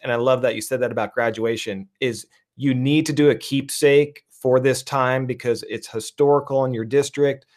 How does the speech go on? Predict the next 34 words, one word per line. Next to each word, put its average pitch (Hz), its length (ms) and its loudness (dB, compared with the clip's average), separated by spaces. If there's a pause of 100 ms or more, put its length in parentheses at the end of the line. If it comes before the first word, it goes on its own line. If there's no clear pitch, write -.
(480)
Do 147 160 2
something, 147 480 0
whether 123 320 2
it, 113 200 -2
it's 117 300 -8
a 117 80 -4
tribute 147 520 0
video 139 380 2
to 131 160 -8
memorialize 131 800 2
this, 127 460 0 (140)
but 127 140 -4
the 127 60 -4
graduation 135 680 0
is 104 60 -12
also 120 300 0
another 131 520 0
great 113 380 -2
way 117 300 0
to 110 400 -10 (100)
make 123 160 -6
a 107 60 -4
keepsake 123 500 -6
for 127 80 -10
your 110 120 -4
district, 117 540 -2 (280)
and 123 180 -2
do 151 180 8
it 180 120 2
now 147 260 4
while 135 140 6
you're 117 280 0
in 131 160 2
it, 156 200 0